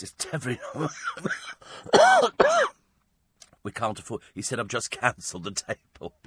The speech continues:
<laughs> Sorry. Shouldn't laugh. Shouldn't laugh.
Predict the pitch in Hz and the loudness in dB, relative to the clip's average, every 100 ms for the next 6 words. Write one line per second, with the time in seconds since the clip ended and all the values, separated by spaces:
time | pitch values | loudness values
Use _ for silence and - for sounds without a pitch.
0 | 78 - - - 107 - _ _ _ _ | -18 -18 -18 -20 -20 -20 _ _ _ _
1 | _ _ - - - _ _ _ _ - | _ _ -16 -16 -20 _ _ _ _ -20
2 | - - - - 110 92 80 90 - - | -18 -18 -20 -14 -12 -10 -10 -10 -12 -16
3 | _ _ - 127 101 92 95 | _ _ -10 -10 -8 -10 -10